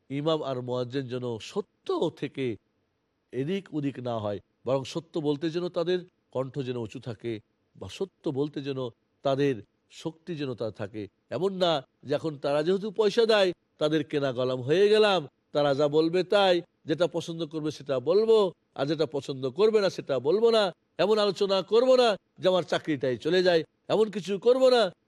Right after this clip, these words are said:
যে আমার এখানেই রুজি রুটি বন্ধ হয়ে যায়, এমনটা যেন না হয়। আজান এবং ইমামতি এটা একটা ইবাদত, ফ্রি করাটাই উত্তম। কেউ যদি না করতে পারে, ফুলফিল যদি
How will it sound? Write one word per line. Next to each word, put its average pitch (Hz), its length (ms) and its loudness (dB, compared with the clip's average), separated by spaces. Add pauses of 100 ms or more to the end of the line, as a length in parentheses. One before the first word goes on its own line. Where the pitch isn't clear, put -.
যে 170 220 2
আমার 180 380 2
এখানেই 170 500 0 (260)
রুজি 160 300 -2
রুটি 151 260 -2
বন্ধ 135 260 -2
হয়ে 123 280 -2
যায়, 107 240 -4 (320)
এমনটা 151 400 -6
যেন 127 240 -8
না 101 300 -8
হয়। 104 280 -6 (260)
আজান 127 580 -2 (320)
এবং 123 400 -8 (380)
ইমামতি 113 760 -10 (280)
এটা 110 220 -10
একটা 98 200 -12
ইবাদত, 110 480 -6 (400)
ফ্রি 214 220 -4
করাটাই 127 400 -2
উত্তম। 208 480 -2 (320)
কেউ 254 180 4
যদি 226 160 0
না 185 160 4
করতে 175 320 -4
পারে, 143 360 0 (420)
ফুলফিল 208 600 0
যদি 170 320 2